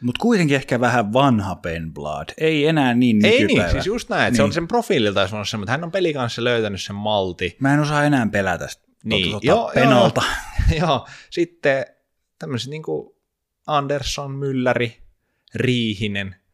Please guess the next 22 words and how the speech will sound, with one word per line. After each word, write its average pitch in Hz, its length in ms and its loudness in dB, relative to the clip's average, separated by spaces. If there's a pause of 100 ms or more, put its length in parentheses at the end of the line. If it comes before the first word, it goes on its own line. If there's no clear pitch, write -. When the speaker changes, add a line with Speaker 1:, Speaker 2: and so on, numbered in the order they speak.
(480)
Speaker 2:
blokkaa 101 440 0
jokaisella 95 460 -2
kehon 92 380 -8
osallaan 82 680 -6 (760)
kiekkoa. 85 840 -8 (300)
Nimetön 127 480 -2
pakisto, 95 800 -4 (580)
silti 160 260 -2
pelaa 120 280 2
rohkeasti 110 640 -2
kiekollisesti 87 840 -6
ja 95 160 -6
liiderinä. 92 640 -4 (220)
Speaker 1:
Nimetön 113 460 -4
pakisto 92 500 -6
on 85 140 -6 (140)
yhtenäinen 73 540 -4
pakisto. - 520 -2
Speaker 2:
Yhtenäinen 117 460 -2
pakisto, 98 320 -4
mutta 110 180 -6
liiderinä 98 560 -2